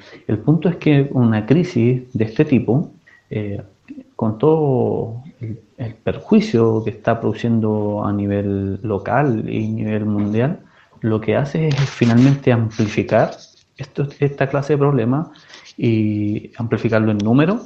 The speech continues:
y amplificarlo en, en intensidad también. Entonces, lo que estamos viendo con esto es de forma muy patente que ese tipo de ignorancia que a veces se considera tolerable,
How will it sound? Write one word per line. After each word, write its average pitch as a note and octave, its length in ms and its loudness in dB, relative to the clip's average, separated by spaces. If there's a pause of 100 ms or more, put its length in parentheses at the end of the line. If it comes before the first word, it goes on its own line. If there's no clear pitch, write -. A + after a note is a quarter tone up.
(140)
y C3+ 80 -6
amplificarlo A2 720 -2
en, G#2 400 -4 (100)
en A2+ 220 -6
intensidad G#2 640 0
también. A#2 480 2 (480)
Entonces, C3 480 0 (440)
lo A2 140 -6
que A2+ 80 -4
estamos C3+ 320 2
viendo D#3+ 460 0 (400)
con A#2+ 140 4
esto F#3 400 -4 (100)
es A#2+ 260 -2
de A2 80 0
forma A#2 300 0
muy A2+ 140 4
patente C#3+ 520 -2 (460)
que A2 280 4
ese C3 180 0
tipo C3+ 300 2
de A#2+ 100 2
ignorancia A2 760 0
que G2+ 340 -2
a G#2 80 -6
veces A2 280 -6
se G2+ 100 -4
considera G2+ 680 -4
tolerable, G#2 760 0